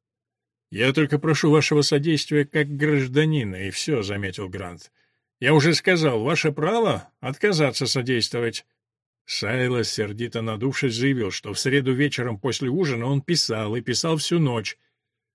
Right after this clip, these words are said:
"Свидетели этому есть?" — спросил Грант, не деликатничая с Сайласом.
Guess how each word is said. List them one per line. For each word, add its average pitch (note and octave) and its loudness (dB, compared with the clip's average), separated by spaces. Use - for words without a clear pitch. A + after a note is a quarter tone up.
"Свидетели A2+ 0
этому F#2+ -6
есть?" — D3 -2
спросил G#2 -4
Грант, G#2 -8
не B2 -4
деликатничая G#2 -6
с - -4
Сайласом. F#2+ -10